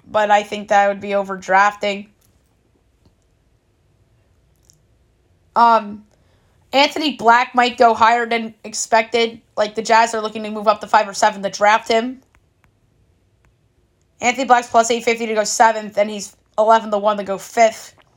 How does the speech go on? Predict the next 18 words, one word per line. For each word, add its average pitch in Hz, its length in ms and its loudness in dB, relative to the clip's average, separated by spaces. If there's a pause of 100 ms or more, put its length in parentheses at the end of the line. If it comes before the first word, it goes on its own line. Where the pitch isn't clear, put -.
(200)
And 226 140 -4
Detroit 233 540 -2
might 220 240 -4
wanna 214 260 0
move 202 320 -10
back 233 480 2 (960)
so - 160 -6
they 220 100 2
can 214 140 -14
get, 214 200 4
like, 214 140 -2
Jarace 214 340 4
Walker 214 320 4
at 208 100 2
a, 196 160 -2 (500)
plus 214 320 0
another 208 360 0
asset. 214 680 2